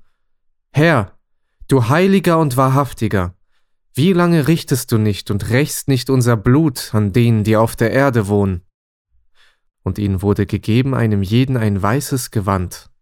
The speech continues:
und ihnen wurde gesagt, dass sie ruhen müssten, noch eine kleine Zeit,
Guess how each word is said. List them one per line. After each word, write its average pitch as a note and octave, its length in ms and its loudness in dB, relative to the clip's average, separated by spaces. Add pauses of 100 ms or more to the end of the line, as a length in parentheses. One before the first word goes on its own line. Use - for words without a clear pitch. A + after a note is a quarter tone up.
(320)
und G2+ 140 -6
ihnen G2+ 300 -2
wurde G2+ 240 0
gesagt, G#2 640 -4
dass - 140 -4
sie A2 140 -2
ruhen A2 440 0
müssten, F#2+ 420 -6
noch F#2 140 -6
eine A2+ 240 0
kleine D#3 420 -2
Zeit, G#2+ 500 -4